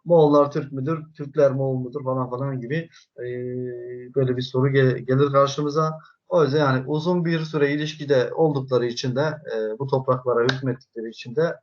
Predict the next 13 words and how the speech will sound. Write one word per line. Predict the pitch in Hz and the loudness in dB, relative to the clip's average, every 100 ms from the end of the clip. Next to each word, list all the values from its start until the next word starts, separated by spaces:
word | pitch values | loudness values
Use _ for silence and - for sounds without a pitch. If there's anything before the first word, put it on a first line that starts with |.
| _ | _
haliyle | - 143 123 120 147 165 - _ _ - | 0 2 2 0 0 -2 -6 _ _ 2
Moğollar | 156 151 131 123 | 6 6 4 0
Türk | 127 147 131 | -2 -6 -6
müdür | 120 110 | -8 -8
sorusunu | - 147 123 120 151 165 - - | -4 -4 -4 -6 -6 -6 -10 -12
ge-, | - 143 123 | 0 0 0
gündeme | 127 143 127 113 | -4 -2 -2 -2
gelmesi | 120 135 113 110 - | -2 -2 -4 -8 -10
kadar | 110 147 196 - | -2 -2 -2 -10
normal | 110 127 110 92 90 | -6 -4 -4 -8 -10
bir | - | -8
şey | 170 175 _ _ | -8 -8 _ _
yok. | - | -14